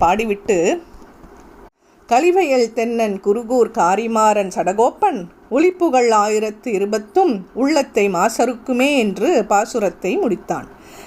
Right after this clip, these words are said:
கேட்டிருந்த பட்டரின் குமாரனாகிய பாலகன் தன் தந்தையிடம் ஏதோ கூறினான்.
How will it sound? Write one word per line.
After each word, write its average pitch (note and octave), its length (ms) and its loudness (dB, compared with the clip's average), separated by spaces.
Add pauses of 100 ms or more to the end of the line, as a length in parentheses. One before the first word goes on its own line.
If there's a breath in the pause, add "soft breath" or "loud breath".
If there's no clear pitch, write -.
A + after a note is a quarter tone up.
(120 loud breath)
கேட்டிருந்த E4+ 580 2
பட்டரின் A3+ 540 -2
குமாரனாகிய B3 880 0
பாலகன் F#3 540 0
தன் G#3 200 -2
தந்தையிடம் A3+ 580 0
ஏதோ G#3+ 360 0
கூறினான். G3 640 -4